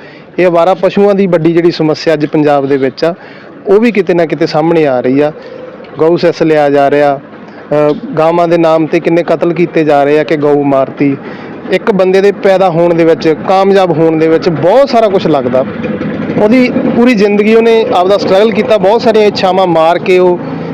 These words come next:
ਫੇਰ ਇਸ ਮੁਕਾਮ ਤੱਕ ਪਹੁੰਚਿਆ ਸੀ। ਇੰਨੀ ਮਿਹਨਤ ਕਰਕੇ, ਇੰਨੀ ਮਿਹਨਤ ਕਰਕੇ ਇੱਕ ਬੰਦਾ ਇਹੋ ਜਿਹਾ ਪੈਦਾ ਕਰਨਾ ਬਹੁਤ ਔਖਾ ਪੰਜਾਬ ਦੇ ਵਿੱਚ।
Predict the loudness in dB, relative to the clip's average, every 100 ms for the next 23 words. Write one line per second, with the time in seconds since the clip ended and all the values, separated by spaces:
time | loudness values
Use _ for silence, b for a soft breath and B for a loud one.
0 | -8 0 2 4 2 2 2 2 0 0
1 | 0 0 -2 -4 -2 -2 0 0 2 -2
2 | -4 B B B 0 2 2 2 2 0
3 | 0 0 0 2 4 4 4 2 2 0
4 | 0 -2 -2 0 2 2 2 2 2 2
5 | 0 0 0 0 2 2 2 0 0 -2
6 | 0 0 0 0 0 0 0 -2